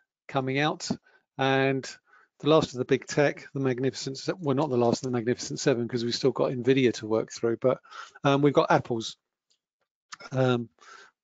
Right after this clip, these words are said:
fourth quarter numbers, um, coming out on the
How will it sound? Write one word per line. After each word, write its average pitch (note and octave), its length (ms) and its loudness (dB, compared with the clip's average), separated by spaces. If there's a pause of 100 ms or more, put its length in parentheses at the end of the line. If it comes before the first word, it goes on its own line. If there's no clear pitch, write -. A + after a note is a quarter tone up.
fourth A#3 380 6
quarter G3 380 2
numbers, C3 560 -2 (460)
um, B2 260 -8
coming C3 380 -4
out B2+ 360 -4 (440)
on B2+ 460 0
the A#2+ 300 0